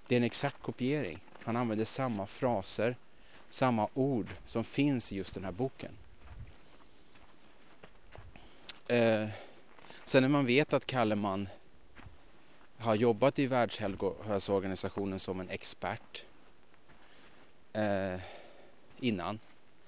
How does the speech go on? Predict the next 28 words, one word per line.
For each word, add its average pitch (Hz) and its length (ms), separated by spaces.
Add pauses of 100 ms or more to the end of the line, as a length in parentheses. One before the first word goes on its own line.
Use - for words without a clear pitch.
(340)
Så - 100
han 113 100
har 110 60
jobbat 117 360
på 143 100
en 120 200
global 104 520
nivå 90 420 (280)
och 104 240
han 107 180
har, 110 320 (800)
han 117 160
har 127 100
en 120 80
väldigt 104 260
global 107 680 (140)
image. 120 580 (1600)
Så 117 140
förstår 120 360
man 120 300
att, 101 420
eh, 98 160 (540)
det 117 80
är 113 40
mycket 110 220
möjligt 92 320
att 92 140
han 90 280